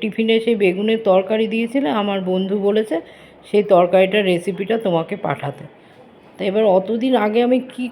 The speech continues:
করেছি সেটা আমার মনে নেই, আর তাই আমি ওকে বললাম যে রেসিপি ওভাবে পাঠাবো না, তাহলে ওকে একটা ভিডিও করেই পাঠাবো। তবে আমার মেয়ের তো মর্নিং কলেজ ছিল, তা সেই জন্য সে খুব একটা মশলাপাতি দিয়ে আমি কিছু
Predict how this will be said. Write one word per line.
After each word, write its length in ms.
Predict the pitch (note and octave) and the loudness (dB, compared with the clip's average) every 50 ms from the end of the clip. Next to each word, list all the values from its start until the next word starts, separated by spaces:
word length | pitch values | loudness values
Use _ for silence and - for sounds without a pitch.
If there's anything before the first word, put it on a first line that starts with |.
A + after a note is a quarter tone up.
| - - | -6 0
করেছি 360 | A3 G#3+ A3+ A#3 A3+ C4+ B3+ | 2 4 4 4 2 -2 -6
সেটা 360 | - - G3+ G3+ G3 A3 A#3 | -4 -4 -6 -2 0 0 0
আমার 200 | A#3+ A#3+ B3 A#3+ | 2 2 2 2
মনে 320 | A#3 A3+ A3 A3 A#3 B3 A#3+ | 0 0 0 0 2 2 2
নেই, 200 | A3 G#3 A#3+ B3 - - - - - - - - - | 0 -2 -4 -6 -12 -18 -20 -20 -20 -20 -20 -20 -10
আর 160 | - - G3 F#3+ - | -6 -6 -6 -6 -4
তাই 280 | - A#3 A#3 A3 A3+ G#3+ | -2 0 2 2 2 2
আমি 220 | G3+ G#3 A#3 A#3 | 2 2 2 2
ওকে 200 | A#3 A3+ A3+ A#3+ | 2 2 0 0
বললাম 400 | A3+ A3+ A#3 A3+ A3+ A#3 A#3 A#3 | 0 2 0 0 0 0 0 2
যে 80 | A#3 A#3 | 0 2
রেসিপি 460 | G#3+ G#3 G3+ G3+ - A#3+ G#3 A#3+ A#3 | 2 2 0 0 -2 -6 -4 0 0
ওভাবে 320 | A3 G3+ G3+ G#3+ G#3+ A3+ A3+ | 0 0 0 -2 -2 -4 -4
পাঠাবো 420 | A3 G#3 G3+ G3+ A3 A#3+ B3 E4 | -4 -6 -4 -2 -2 0 0 0
না, 180 | D4+ C4 G3+ F#3+ | 0 0 -2 -2
তাহলে 300 | - F#3+ F#3 F#3+ G3+ G#3 | 0 0 0 2 2 0
ওকে 200 | G3 G3 - G3 | 0 0 0 -2
একটা 240 | G3+ G3 G3 B3 | -2 0 -2 -4
ভিডিও 460 | A#3 F3 - D#3 E3+ D#3 F3 G3 G3 F#3+ | -4 -4 -4 -6 -6 -4 -2 -4 -4 -4
করেই 280 | G3 G3+ G3 A3 A3+ | -4 -4 -2 -2 -2
পাঠাবো। 420 | A3 F#3+ D#3+ D3 - D3 C#3 C#3 C#3 - - - - - - - - | -2 -4 -4 -4 -4 -6 -8 -8 -12 -14 -20 -20 -20 -20 -20 -4 0
তবে 180 | G3+ G#3 A3+ G#3 | 2 4 4 4
আমার 320 | F#3+ F#3 F#3+ G#3+ A3+ A#3 | 4 4 4 2 2 2
মেয়ের 260 | G#3+ G#3 G#3 G#3+ A3 G#3+ | 2 2 0 0 0 0
তো 80 | - B3+ | 0 0
মর্নিং 500 | A3 F#3 F3 F3 F#3 G3 G#3+ A3+ A#3+ A#3+ | 0 2 2 0 2 0 0 0 -2 0
কলেজ 300 | A#3 A3+ A#3+ B3+ C#4+ C#4 - | 0 0 2 2 2 0 0
ছিল, 340 | - D#4+ D#4 C#4+ A3+ E3 D#3+ - - - - - - - - - | -2 -2 0 2 2 2 0 -2 -8 -18 -20 -20 -20 -20 -10 -6
তা 120 | E3 E3+ | -4 -4
সেই 220 | E3+ - F#3+ G3 F#3+ | -2 -2 -2 0 0
জন্য 240 | G#3+ A3+ A#3+ A#3+ | 0 0 0 2
সে 140 | A#3 B3 B3 | 2 2 0
খুব 380 | A#3+ - - - G#3 A3 A3 A3 | 0 -4 -6 -6 -4 0 2 4
একটা 300 | A3 A#3 A3+ A3 B3 A#3+ | 2 2 2 0 -2 0
মশলাপাতি 600 | A3+ G#3+ G#3 G3+ - A3 G#3+ G#3+ A3 G#3+ A3 A#3 | 0 0 -2 -2 -2 -2 -2 -2 -2 -4 -4 -6
দিয়ে 200 | G#3 C4+ C4+ C4+ | -4 -2 -2 0
আমি 140 | C4 C4+ C4 | -2 -2 -4
কিছু 260 | - B3 - C#4+ | -4 -6 -6 -6